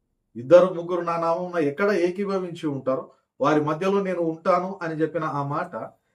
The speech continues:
ఇక్కడ ఖచ్చితంగా సార్థకమైనట్లుగా మనం చూస్తూ ఉన్నాం. ఆ దినాన ఆయన అప్పుడప్పుడే పునరుద్ధానుడు అవుతూ ఉన్నాడు. దానిని బట్టి వాళ్ళతో నడుస్తూ ఉన్నప్పుడు వాళ్ళు గ్రహించలేకపోతూ ఉన్నారు. కానీ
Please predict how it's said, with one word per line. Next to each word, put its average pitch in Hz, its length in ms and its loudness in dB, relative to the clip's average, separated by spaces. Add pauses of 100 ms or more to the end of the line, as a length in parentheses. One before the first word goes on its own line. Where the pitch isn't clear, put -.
(220)
ఇక్కడ 147 200 2
ఖచ్చితంగా 160 840 -2 (360)
సార్థకమైనట్లుగా 139 920 -4
మనం 135 360 -8
చూస్తూ 117 220 -14
ఉన్నాం. 98 240 -12 (1600)
ఆ 160 100 10
దినాన 180 400 6
ఆయన 214 300 4
అప్పుడప్పుడే 220 600 6
పునరుద్ధానుడు 208 720 2
అవుతూ 180 240 0
ఉన్నాడు. 151 500 -4 (920)
దానిని 202 300 4
బట్టి 208 600 0
వాళ్ళతో 185 460 2
నడుస్తూ 208 380 0
ఉన్నప్పుడు 202 380 -2
వాళ్ళు 185 240 0
గ్రహించలేకపోతూ 156 920 0
ఉన్నారు. 117 320 -14 (1080)
కానీ 180 260 4